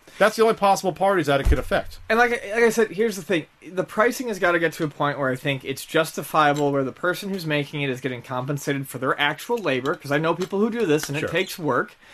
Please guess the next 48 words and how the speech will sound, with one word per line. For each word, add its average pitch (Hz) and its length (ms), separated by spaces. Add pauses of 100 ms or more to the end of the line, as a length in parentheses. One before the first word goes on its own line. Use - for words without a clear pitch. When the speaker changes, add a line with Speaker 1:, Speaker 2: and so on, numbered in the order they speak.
(240)
Speaker 2:
and 143 200
their 185 80
parts. - 640 (500)
Um, 143 300
but, 156 260
you 190 100
know, 180 80
you 170 160
don't, 180 240
like 156 140
I 143 40
said, 160 220
you 156 60
don't 175 100
want 175 120
'em 165 80
making 160 280
money 151 240
off 143 120
something 147 200
that 143 60
isn't 139 160
theirs. 151 200 (240)
Here's 269 200
a 302 80
good 233 120
example. 165 520 (420)
Look 214 240
at, 277 160 (220)
look 202 160
at - 120
texts - 640 (140)
that 151 200
have 143 220
entered, 139 580
uh, 127 240
the 127 160
public 139 380
domain, 123 360
okay? 131 200
One 156 280
that 160 100
I 160 60
really 156 260
like, 120 240
The 135 80
Divine 127 360
Comedy, 113 400